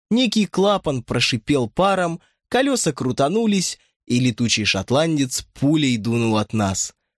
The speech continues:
"Ура!" — крикнул я. "Он едет! Смотрите, мисс О'Риордан, смотрите!" Локомотив помчался прямо по бетонной дорожке, набирая скорость с каждым рывком своих мощных поршней. Колёса крутятся,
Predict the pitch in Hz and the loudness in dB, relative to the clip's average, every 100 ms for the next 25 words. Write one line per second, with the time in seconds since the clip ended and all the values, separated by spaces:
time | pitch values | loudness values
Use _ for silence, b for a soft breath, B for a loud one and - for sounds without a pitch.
0 | _ _ _ - 208 269 269 254 240 220 | _ _ _ 0 2 4 4 2 2 0
1 | 196 _ 147 143 135 147 156 156 104 - | -2 _ -4 -4 -2 0 2 2 0 -4
2 | _ _ - 214 254 233 269 262 214 190 | _ _ -2 0 0 0 2 2 0 -2
3 | 180 233 - 277 269 262 262 262 240 254 | 0 0 0 0 0 2 2 2 2 0
4 | 277 269 247 214 208 170 - 214 247 294 | 2 0 0 0 -2 -2 -2 -2 0 0
5 | 294 277 233 202 147 120 _ _ _ _ | 0 2 0 0 0 -4 _ _ _ _
6 | _ - 110 147 160 190 294 - 196 170 | _ -2 0 2 0 0 -2 0 -2 0
7 | 175 165 160 143 - 120 147 143 131 113 | 2 2 0 -4 0 0 2 0 0 -2
8 | 110 123 120 117 120 131 131 - - 107 | 0 0 2 2 2 2 2 -2 -8 -18
9 | _ - 113 156 240 233 - - 190 170 | _ 0 2 4 2 2 0 -2 0 0
10 | - - - 131 127 120 110 - - 139 | -4 -4 0 0 0 -2 -2 -4 -2 0
11 | 135 113 113 107 113 110 - 113 - 156 | 0 0 0 0 -2 0 0 -4 -4 0
12 | 160 131 - 101 117 _ _ _ - 127 | 0 0 -2 -2 -6 _ _ _ 0 2
13 | 127 117 110 - - 127 170 208 190 175 | 2 0 -4 -4 -2 0 2 2 0 -2
14 | - 156 | 0 0